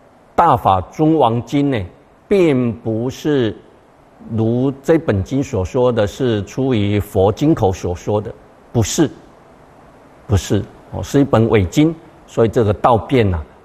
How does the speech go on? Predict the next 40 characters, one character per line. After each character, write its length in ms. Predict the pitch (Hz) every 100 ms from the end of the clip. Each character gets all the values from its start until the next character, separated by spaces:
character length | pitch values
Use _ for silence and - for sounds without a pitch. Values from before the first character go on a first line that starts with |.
| -
就 220 | 131 110
把 220 | 90 90
它 300 | - 110 113
呢 160 | 113 92
收 300 | - 160 170
集 180 | 127
起 200 | 101 -
来， 160 | 87 90 - - - - - -
把 140 | -
它 140 | 92 113
这 160 | 131
些 220 | 120 123 117
伪 180 | 120
经 320 | 95 - 123 123
呢， 80 | 95 - - -
把 120 | 90
它 100 | 107
收 240 | - 131
集 180 | 135 117
起 140 | 95 90
来， 140 | 82
就 180 | 98 95
放 300 | - 135 117
火 240 | 87 95
烧 400 | - - - 120
了， 100 | 117 - - - - -
放 200 | - 117
火 100 | 95
烧。 220 | 87 107 101
同 320 | - 120 165
时 220 | - 127
呢， 180 | 117 117 - - -
他 220 | 123 131
也 420 | 113 120 104 104
想 280 | 123 - 95
且 300 | 92 - 98 -
欲 160 | 185
尽 400 | 135 - 185 143
注 260 | 104 175 131
藏 260 | - -